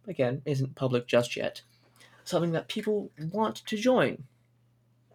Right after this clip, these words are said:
Namely, I'm planning on writing homebrew adventures, which are going to be relatively short, and releasing them monthly over there, as well as setting articles for my own homebrew world of Aethum. With that in mind,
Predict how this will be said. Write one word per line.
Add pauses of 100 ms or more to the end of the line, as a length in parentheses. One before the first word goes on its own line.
(320)
Namely,
I'm
planning
on
writing
homebrew
adventures,
which
are
going
to
be (420)
relatively
short, (480)
and
releasing
them
monthly
over
there, (120)
as
well
as
setting
articles
for
my
own
homebrew
world
of
Aethum. (1000)
With
that
in
mind,